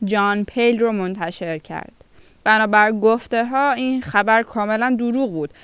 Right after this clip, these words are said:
و حاصل رقابت صاحب‌های کازینو با هم دیگه بود. اونا می‌خواستن که با این اخبار هالیس رو تحریک کنن. روز یک آگوست هزار و نهصد و هشتاد و هفت برگن توی یک کازینو توی شهر آدانا اجرا داشت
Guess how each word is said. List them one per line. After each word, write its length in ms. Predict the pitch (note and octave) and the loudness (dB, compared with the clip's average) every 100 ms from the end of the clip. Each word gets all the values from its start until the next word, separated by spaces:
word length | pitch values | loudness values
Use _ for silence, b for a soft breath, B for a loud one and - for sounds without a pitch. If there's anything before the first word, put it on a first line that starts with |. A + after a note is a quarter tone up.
| b - | b -6
و 80 | |
حاصل 360 | G#3 G#3 A3 A3 | -2 -2 -2 0
رقابت 680 | B3 A3+ G#3 G3 G3 G#3 A3+ | 0 2 2 2 2 2 -2
صاحب‌های 520 | - F#3+ F#3+ G3+ G#3+ | -2 -2 -2 -4 -4
کازینو 480 | - G3 F3+ F3+ F#3+ | -4 -4 -2 -2 -4
با 100 | F3+ | -6
هم 260 | E3 D3+ | -8 -8
دیگه 200 | D3+ D#3 | -8 -8
بود. 300 | D#3+ C3+ C3+ - b b | -8 -8 -14 -20 b b
اونا 260 | - A#3 B3+ | -2 0 2
می‌خواستن 580 | C4+ - C#4 - C4 C4+ | 0 0 -2 0 -2 0
که 120 | C#4 | 0
با 160 | A#3 | 2
این 180 | A3+ A#3+ | 2 2
اخبار 720 | A#3+ A3 - - B3 A3+ G#3+ b b b - | 2 2 0 0 2 4 2 b b b -2
هالیس 420 | G#3 G#3+ A#3 - | 0 0 -2 -2
رو 80 | B3+ | -4
تحریک 540 | - G3 F#3 F#3+ G3+ | 4 4 4 0 -6
کنن. 360 | - E3 E3+ - - _ _ _ _ _ | -8 -12 -12 -14 -16 _ _ _ _ _
روز 180 | - B3 | -4 -2
یک 380 | C#4 B3+ C4 B3+ | 0 2 2 2
آگوست 520 | D4+ A3+ A3 B3 - | 2 2 2 -2 -2
هزار 460 | C4+ C4+ A3+ A#3 A#3+ | -4 -4 -2 0 -2
و 20 | |
نهصد 400 | A#3+ A#3+ A3+ A3 | -2 -6 -4 -6
و 20 | B3+ | -2
هشتاد 380 | A3+ - G#3+ | -4 -2 -4
و 60 | G#3 | -4
هفت 340 | A#3 C#4 D4 - b b b - | 2 4 4 2 b b b -2
برگن 460 | G#3 G#3 G#3 A#3 | 4 6 4 0
توی 180 | B3 B3+ | 0 0
یک 180 | B3 B3+ | 2 0
کازینو 480 | - G3+ G3 G3+ A3+ | 0 -2 -2 -4 -6
توی 240 | - B3 | -2 -2
شهر 400 | B3 A3 A3+ A#3+ - - | 2 2 2 -2 -4 0
آدانا 420 | G3 F#3+ G3 A#3 | 2 2 -2 -2
اجرا 440 | G3+ G3+ G3 G3+ F#3+ | 0 0 0 0 0
داشت 320 | D3+ D#3+ | -2 -6